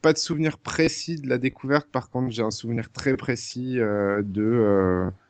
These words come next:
je sais pas, c'est le genre de, de série où tu zappais un peu au hasard et tu tombais dessus en fait. Et, euh, et contrairement à beaucoup de choses, euh, tu restais dessus en fait parce que c'était, euh, toujours plaisant à regarder. Enfin voilà, c'est, je sais pas, il y a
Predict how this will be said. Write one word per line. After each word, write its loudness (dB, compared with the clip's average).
je -6
sais 2
pas, 6
c'est 4
le 2
genre 6
de, 6
de 4
série 8
où 8
tu -2
zappais 6
un 6
peu 4
au 10
hasard 6
et 8
tu -12
tombais 6
dessus 2
en 6
fait. 0
Et, 6
euh, 6
et -4
contrairement 6
à 6
beaucoup 4
de -2
choses, 4
euh, 4
tu -4
restais 4
dessus -4
en 0
fait -6
parce -4
que -8
c'était, -2
euh, 4
toujours -6
plaisant 2
à 2
regarder. 4
Enfin 0
voilà, 4
c'est, -6
je -10
sais 4
pas, 6
il 4
y 6
a 0